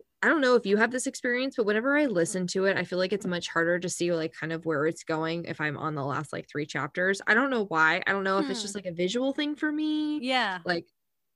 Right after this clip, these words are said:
Speaker 2: Or if it's
Speaker 1: I
Speaker 2: just
Speaker 1: think it's
Speaker 2: harder to
Speaker 1: visual for
Speaker 2: follow
Speaker 1: me.
Speaker 2: with the audio. Yeah, the word
Speaker 1: Maybe
Speaker 2: you're
Speaker 1: it's just
Speaker 2: reading
Speaker 1: the
Speaker 2: it.
Speaker 1: audio. Maybe it's because I don't realize I'm so close to the end. Maybe that's it.
Speaker 2: Oh, yeah, that could be once you, when you know,
Speaker 1: It's
Speaker 2: like,
Speaker 1: like a
Speaker 2: how many pages
Speaker 1: perception.
Speaker 2: you physically have.
Speaker 1: Yeah, I think honestly that's it. Um,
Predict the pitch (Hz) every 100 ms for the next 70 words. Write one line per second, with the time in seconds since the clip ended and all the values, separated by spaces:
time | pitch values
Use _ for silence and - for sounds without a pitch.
0 | _ _ - 220 226 214 214 311 214 214
1 | 196 175 151 190 196 196 202 - - 180
2 | 190 208 220 208 196 196 185 190 185 247
3 | 269 330 330 311 202 196 - 180 180 180
4 | 185 185 214 233 254 254 226 214 185 165
5 | 160 175 214 233 233 247 247 247 - 247
6 | 247 247 254 269 202 175 170 139 - -
7 | - - - - 220 240 220 214 202 202
8 | 220 190 190 202 - 190 202 202 202 190
9 | 226 247 220 202 214 202 202 202 170 175
10 | 190 208 185 180 190 175 165 175 - -
11 | - - - - - _ 165 160 139 185
12 | 262 277 175 175 175 165 165 131 - 156
13 | - - 190 175 156 180